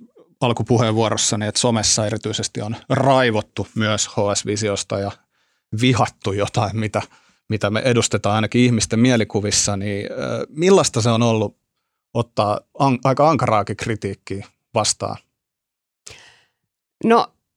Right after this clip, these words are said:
Speaker 2: silloin vuosi sit, kun me aloitettiin, niin olihan se negatiivisen palautteen määrä aika iso yllätys. Ehkä erityisesti siksi, että meistä H S Vision tekijöistä tosi moni tuli Kauppalehdestä,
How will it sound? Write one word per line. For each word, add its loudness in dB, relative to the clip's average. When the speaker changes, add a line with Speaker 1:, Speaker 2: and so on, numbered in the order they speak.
Speaker 2:
silloin 4
vuosi 6
sit, -2
kun 2
me 4
aloitettiin, 4
niin 4
olihan 6
se 4
negatiivisen 4
palautteen 4
määrä 6
aika 2
iso 2
yllätys. 2
Ehkä 2
erityisesti 2
siksi, 0
että -4
meistä 2
H -2
S -2
Vision 2
tekijöistä 0
tosi 0
moni 4
tuli -2
Kauppalehdestä, 2